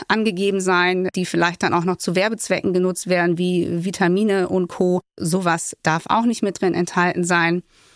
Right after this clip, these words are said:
Und gleichzeitig gibt's eben Möglichkeiten, vieles zu fälschen, diesen Q-R-Code in der Regel nicht unbedingt.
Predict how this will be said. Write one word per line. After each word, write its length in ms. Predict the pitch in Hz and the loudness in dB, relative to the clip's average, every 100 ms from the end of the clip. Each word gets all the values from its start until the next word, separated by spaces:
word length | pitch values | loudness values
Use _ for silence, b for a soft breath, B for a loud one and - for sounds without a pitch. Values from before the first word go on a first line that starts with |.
| b | b
Und 140 | - 196 | -6 0
gleichzeitig 800 | 185 202 - 196 196 196 - - | 0 0 0 0 0 -4 -6 -6
gibt's 240 | 220 214 - | -4 -2 0
eben 200 | 196 196 | 0 2
Möglichkeiten, 920 | 208 196 185 - 185 - 185 185 175 _ | 0 -2 -2 0 2 2 0 0 -2 _
vieles 400 | - - 220 214 | -4 0 2 0
zu 120 | - 170 | -2 0
fälschen, 680 | 220 262 302 269 254 254 - _ - | 0 0 0 2 2 0 -4 _ -6
diesen 260 | 190 190 175 | -2 0 -2
Q-R-Code 760 | - 143 180 214 - 202 196 - _ - | -2 0 0 0 0 0 0 -6 _ 0
in 140 | 247 | 2
der 180 | 233 196 | 2 0
Regel 560 | 202 214 196 196 185 180 - | 0 2 2 2 0 -2 -2
nicht 240 | 175 - | -2 0
unbedingt. 600 | 143 120 - 117 - - | -2 -2 -2 -4 -6 -14